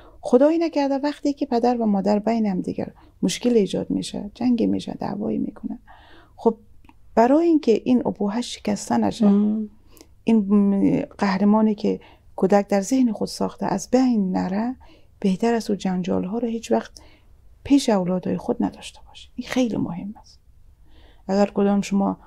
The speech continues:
Speaker 1: مشکلی دارین، دلخوری دارین، جنگی دارین، به هر حال سعی کنین که اولادای شما او صحنه‌ها رو
Speaker 2: مم.
Speaker 1: نبینن.
Speaker 2: گاهی خود خانم علیزاده، برخی از مادرها به ویژه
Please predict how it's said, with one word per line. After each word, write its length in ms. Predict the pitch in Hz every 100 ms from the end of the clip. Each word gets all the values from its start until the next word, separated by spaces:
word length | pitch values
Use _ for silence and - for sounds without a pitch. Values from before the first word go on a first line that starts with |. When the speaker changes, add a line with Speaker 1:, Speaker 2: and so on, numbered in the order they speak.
| - 196
Speaker 1:
مشکلی 380 | 190 - 254
دارین، 460 | 220 202 185 185 202 - - _ -
دلخوری 500 | 190 - 208 240 247
دارین، 420 | 208 190 185 - - - - -
جنگی 340 | 240 262 233
دارین، 380 | 196 190 180 175
به 120 | -
هر 160 | 196 202
حال 420 | 185 247 302 302 - - - -
سعی 260 | - 285
کنین 260 | - 277 269
که 320 | 269 269 -
اولادای 480 | 180 185 185 240 269
شما 200 | - 226
او 80 | 220
صحنه‌ها 500 | 214 202 208 202 233
رو 120 | 208
Speaker 2:
مم. 100 | 202
Speaker 1:
نبینن. 340 | - - - - - 240
Speaker 2:
گاهی 180 | 339 339
خود 140 | 320
خانم 280 | - 311 285
علیزاده، 500 | 220 196 190 190 190 _ _
برخی 280 | 214 240 240
از 100 | 208
مادرها 580 | 196 185 185 180 190 214
به 140 | 208
ویژه 380 | 202 202 208